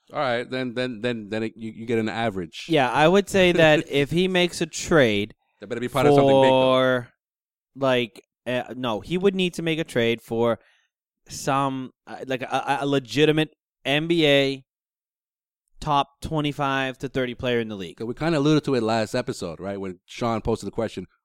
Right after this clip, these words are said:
Speaker 1: "Oh, do, do, you know, me and Sway think that after trading away the franchise player, you know, for fifteen years, you know, was it that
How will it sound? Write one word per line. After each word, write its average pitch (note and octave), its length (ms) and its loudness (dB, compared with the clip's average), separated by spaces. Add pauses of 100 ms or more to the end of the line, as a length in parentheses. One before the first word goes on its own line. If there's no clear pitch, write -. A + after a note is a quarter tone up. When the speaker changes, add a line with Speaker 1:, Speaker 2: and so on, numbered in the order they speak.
Speaker 1:
"Oh, A2+ 180 0
do, A2 320 -2 (240)
do, G2+ 380 -6
you G2+ 160 -12
know, G2 120 -6
me G#2+ 240 -2
and G2 120 -6
Sway G#2 360 -6 (260)
think B2+ 240 -2
that G#2 320 -4
after A2+ 280 -8
trading A2 320 -4
away A2 120 -2
the G2+ 80 -4
franchise A#2+ 520 -6
player, A#2 460 -2 (760)
you B2 100 -6
know, A2 180 -4
for G#2+ 140 -10
fifteen B2+ 480 -2
years, A#2 460 0 (300)
you A2+ 60 -14
know, G2+ 220 -10
was B2 220 -4
it B2 80 -6
that A#2+ 240 -4